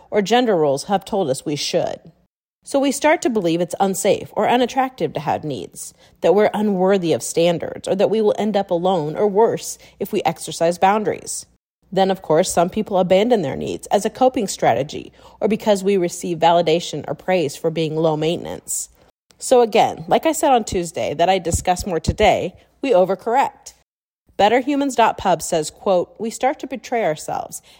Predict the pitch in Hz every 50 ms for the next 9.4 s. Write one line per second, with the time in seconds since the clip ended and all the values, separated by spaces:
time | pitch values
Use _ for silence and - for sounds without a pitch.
0 | _ - 202 202 208 196 220 - - 220 226 214 220 220 220 202 214 214 208 202
1 | 190 127 135 160 - - 208 185 - 185 175 - 175 156 151 156 170 160 170 170
2 | 180 190 202 - - 165 - - 156 156 - - 175 175 175 175 165 160 170 -
3 | - 220 226 240 233 - - - - - - - _ _ _ _ _ _ - 220
4 | 247 262 - - 262 226 - - - - 254 269 262 185 156 170 185 190 233 240
5 | 226 240 269 262 226 170 135 139 143 - 147 147 127 85 - - _ _ _ -
6 | 180 196 190 233 - 196 196 226 240 - - 220 - - 202 185 156 - 156 196
7 | 226 220 208 - - 170 - - 165 156 151 139 147 - - - _ _ - _
8 | _ _ - 202 - - - - 220 202 - 190 180 170 - 175 175 202 185 -
9 | - - - - - - - -